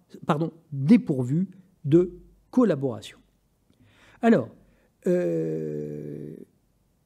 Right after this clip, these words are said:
la coopération est contrainte, euh, quand le poète n'est plus là. Évidemment, la question ne se pose pas. Euh, on ne saura jamais ce que Rimbaud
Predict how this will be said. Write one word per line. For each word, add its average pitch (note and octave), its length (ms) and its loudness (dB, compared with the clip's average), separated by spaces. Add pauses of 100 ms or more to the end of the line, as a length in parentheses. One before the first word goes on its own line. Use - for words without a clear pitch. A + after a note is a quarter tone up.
(140)
la A3 140 4
coopération A#3 560 0
est D#3 80 0
contrainte, F3 640 -4 (880)
euh, F3 220 -6
quand G#3+ 140 2
le F3+ 100 4
poète A#3+ 240 2
n'est D3+ 80 0
plus F#3 160 0
là. D3+ 180 0 (920)
Évidemment, D3 400 2
la E3+ 80 0
question C3+ 180 -2
ne - 60 -8
se - 80 -16
pose F3+ 180 -2
pas. D3 260 -6 (680)
Euh, D#3 560 -4
on F3+ 80 0
ne E3 60 0
saura E3+ 200 -2
jamais F#3+ 280 4
ce - 80 -6
que D#3+ 100 0
Rimbaud E3 540 2